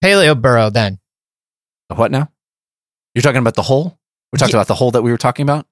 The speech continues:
Speaker 2: The hole that we've been talking about.
Speaker 1: Yes. Do, do, I, look.
Speaker 2: A paleo what now?
Speaker 1: You are, I mean,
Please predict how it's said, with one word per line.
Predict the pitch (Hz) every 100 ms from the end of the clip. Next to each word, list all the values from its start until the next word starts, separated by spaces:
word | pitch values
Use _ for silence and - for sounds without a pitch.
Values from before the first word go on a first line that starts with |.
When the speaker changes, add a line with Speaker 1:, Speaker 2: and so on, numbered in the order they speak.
| -
Speaker 2:
The |
hole | 123 151
that | 110
we've | 98
been | 92
talking | 98 87 87
about. | 80 76 _ _
Speaker 1:
Yes. | 190 247 135 - -
Do, | 226
do, | 190 175 196
I, | 190 180 - _ -
look. | 208 139 -
Speaker 2:
A | -
paleo | 123 117 110
what | 151 156
now? | 170 175 _ _ _ _ _
Speaker 1:
You | 156 190 240
are, | 214 208 190 170 -
I | 170
mean, | 185 180 170 147